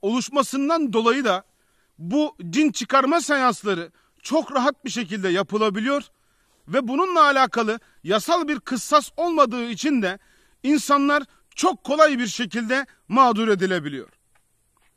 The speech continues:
Dostlarım, bu cin çıkarma seansları kast ajanslarından kiralanan oyuncuların eşliğinde yapılan seanslarla birlikte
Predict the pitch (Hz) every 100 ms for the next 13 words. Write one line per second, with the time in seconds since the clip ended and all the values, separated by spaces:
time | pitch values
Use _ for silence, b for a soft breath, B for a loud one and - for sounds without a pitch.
0 | _ _ _ _ _ _ _ _ _ _
1 | 156 330 294 233 156 - _ _ _ _
2 | _ _ _ 165 285 320 - _ 156 226
3 | 311 - 233 269 285 349 294 262 233 -
4 | 202 185 214 _ _ _ _ _ _ -
5 | 294 339 - 262 233 247 - 262 247 233
6 | 220 143 _ - 226 254 247 254 240 196
7 | - 233 269 226 269 269 277 - - 233
8 | - 226 262 277 302 233 220 220 196 -
9 | 214 226 - 311 294 226 196 180 156 -
10 | 160